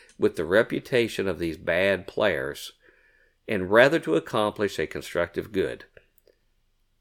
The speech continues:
He admits his status as a Republican of centrist tendencies, but provides extensive coverage of Christian subversives, or what he calls the underground, although operating publicly,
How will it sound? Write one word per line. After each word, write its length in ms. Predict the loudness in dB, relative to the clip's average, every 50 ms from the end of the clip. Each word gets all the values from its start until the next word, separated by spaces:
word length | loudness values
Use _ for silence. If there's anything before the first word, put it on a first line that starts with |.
| _ _ _
He 220 | 4 6 6 8
admits 380 | 6 6 6 6 4 4 4 2
his 180 | 0 2 2
status 520 | 0 2 2 4 4 2 2 -2 -4 -2 -2
as 140 | 0 2
a 100 | 4 4
Republican 720 | 4 4 2 2 2 0 2 0 -2 -6 -6 -8 -8 -8 -6 -2
of 160 | -2 -2 -2
centrist 540 | 0 -2 -2 -2 -2 -2 -6 -6 -4 -4 -4
tendencies, 640 | -4 -2 -2 -2 -4 -4 -8 -10 -10 -12 -14 -20 _ -20 -20 -20 -20 -20 -20 -20 _ _
but 200 | 4 4 4 4
provides 420 | 2 -2 0 2 4 4 4 4 0
extensive 640 | -2 -6 -6 -2 2 4 4 4 4 2 0 0 -2
coverage 560 | -6 -4 0 2 2 4 4 2 0 2 2
of 220 | 0 -2 -2 -4 -8
Christian 440 | -2 -2 -2 -2 -2 -4 -4 -4
subversives, 840 | -4 -2 -4 -2 2 2 2 2 2 0 -2 -4 -4 -4 -6 -10 -16 _ _ _ _ -20 -20 -20 -18 _ -2
or 80 | 0
what 140 | 2 2 2
he 80 | 2 -2
calls 320 | 0 4 4 4 4 4
the 200 | 2 0 0 2
underground, 760 | 2 2 2 2 2 0 0 -2 -2 -2 0 -2 -2 -2 -2
although 480 | -4 -6 -4 -2 0 2 2 2 0 -2
operating 400 | -4 -6 -4 0 0 2 2 0
publicly, 640 | 0 0 0 2 2 2 0 -2 -2 -6 -6 -6 -8